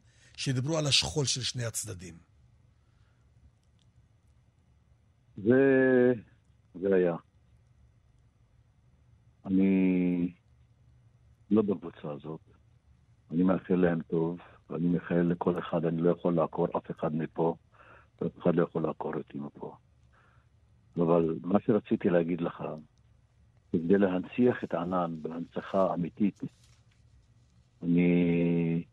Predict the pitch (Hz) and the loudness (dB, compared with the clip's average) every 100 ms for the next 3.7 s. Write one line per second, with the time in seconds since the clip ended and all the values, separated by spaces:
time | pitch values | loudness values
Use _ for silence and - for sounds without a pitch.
0 | _ _ _ _ _ _ 95 - 123 - | _ _ _ _ _ _ 0 2 0 0
1 | 98 110 98 117 95 - _ _ 107 101 | 0 -2 0 -2 -4 -8 _ _ -2 0
2 | 123 127 - - 104 110 117 - 87 82 | 2 0 -2 -2 0 0 -4 -6 -6 -4
3 | 82 82 80 - 78 82 80 | -4 -6 -6 -8 -8 -6 -8